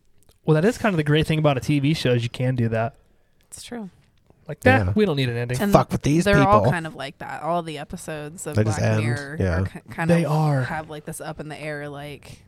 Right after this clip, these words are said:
Speaker 1: And they all make you think.
Speaker 2: Yeah.
Speaker 1: Which I don't like to do.
Speaker 2: But they're all things that could actually happen.
Speaker 3: Yeah.
Speaker 1: Mm-hmm. I haven't watched a ton of 'em, but the ones I have seen, I did like.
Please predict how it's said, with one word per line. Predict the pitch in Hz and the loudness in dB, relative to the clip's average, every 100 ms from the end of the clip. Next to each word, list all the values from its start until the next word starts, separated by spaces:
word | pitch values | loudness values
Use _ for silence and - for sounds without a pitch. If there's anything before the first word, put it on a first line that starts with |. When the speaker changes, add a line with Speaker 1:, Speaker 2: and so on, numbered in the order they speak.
| _ - | _ 0
Speaker 1:
And | 156 | 2
they | |
all | 135 170 | 4 2
make | 185 - | 2 0
you | |
think. | - - 139 - - - | -6 -4 -6 -6 -16 -12
Speaker 2:
Yeah. | 220 185 180 _ _ _ _ _ - | -8 -8 -8 _ _ _ _ _ -6
Speaker 1:
Which | - | 0
I | 156 | 0
don't | 147 | 2
like | 139 135 | 0 -2
to | 127 | -2
do. | 123 120 101 | -2 -2 0
Speaker 2:
But | 196 190 | -2 0
they're | 196 | -2
all | 190 226 240 220 | 2 4 2 0
things | 226 208 170 160 202 | -6 -8 -8 -10 -10
that | 151 151 | -10 -8
could | 165 165 - 185 | -8 -8 -12 -12
actually | 170 - 170 147 156 | -12 -10 -10 -8 -8
happen. | 147 151 - 156 180 | -10 -10 -14 -12 -2
Speaker 3:
Yeah. | 110 92 92 - 151 | 0 2 0 -2 -6
Speaker 1:
Mm-hmm. | 156 165 175 175 _ _ _ _ _ _ - | -4 -4 -6 -10 _ _ _ _ _ _ -2
I | 160 | 0
haven't | 220 | 4
watched | 156 160 | 2 2
a | 131 | 0
ton | 143 135 | -2 -2
of | 120 | -2
'em, | 117 | -4
but | 120 120 | -4 -2
the | 123 | 0
ones | 143 151 | 0 0
I | 120 | -2
have | 123 120 | -2 -4
seen, | - 117 | -6 -8
I | 113 | -8
did | 110 110 | -8 -8
like. | 107 107 | -8 -8